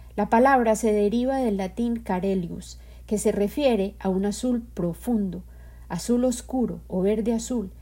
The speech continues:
que a su vez probablemente se derivó de cerulum, diminutivo de caelum, la palabra que designa el cielo, el verdadero firmamento. Cerúleo literalmente significa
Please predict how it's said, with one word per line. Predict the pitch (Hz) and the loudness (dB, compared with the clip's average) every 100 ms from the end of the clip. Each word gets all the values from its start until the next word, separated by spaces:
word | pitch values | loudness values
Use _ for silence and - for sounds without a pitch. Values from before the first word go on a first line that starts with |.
| - - | -20 -20
que | - | -2
a | 262 | -2
su | 254 277 | 0 2
vez | 311 254 196 - - | 4 4 0 -12 -16
probablemente | - 233 233 240 254 262 269 233 214 | 2 4 4 4 2 0 -2 -2 -2
se | 220 | 0
derivó | 196 190 202 226 269 | 0 0 0 0 0
de | 220 269 - | -2 -4 -4
cerulum, | 214 196 208 185 170 175 - - - - | -4 0 0 0 -4 -8 -14 -20 -20 2
diminutivo | 233 240 262 240 277 233 208 | 4 4 2 0 0 2 2
de | 233 247 | 0 -4
caelum, | 294 277 226 180 175 - - - | -6 -2 -2 -2 -8 -12 -20 -10
la | - 202 | -4 0
palabra | 220 226 262 233 190 | 4 4 4 2 -2
que | - 202 | -2 -2
designa | 185 196 - 302 247 190 175 - | -2 -6 -4 -2 0 -2 -4 -6
el | 185 165 | -4 -4
cielo, | 160 - 214 190 175 - - - - - - | -4 -4 -2 -2 -4 -12 -16 -20 -20 -20 -6
el | 196 190 | -2 0
verdadero | 170 175 156 170 185 202 | 0 -4 -4 -4 -2 -2
firmamento. | 208 208 175 156 156 170 - 185 - - - - - - | -2 -2 -2 -6 -8 -10 -12 -16 -16 -20 -20 -20 -20 -16
Cerúleo | - 202 202 277 220 175 - - | -4 0 2 2 2 -2 -8 -4
literalmente | 208 214 233 226 226 262 247 220 | -2 0 2 2 2 2 0 -2
significa | 208 202 202 196 285 247 - | -2 -2 -2 -2 -4 -8 -10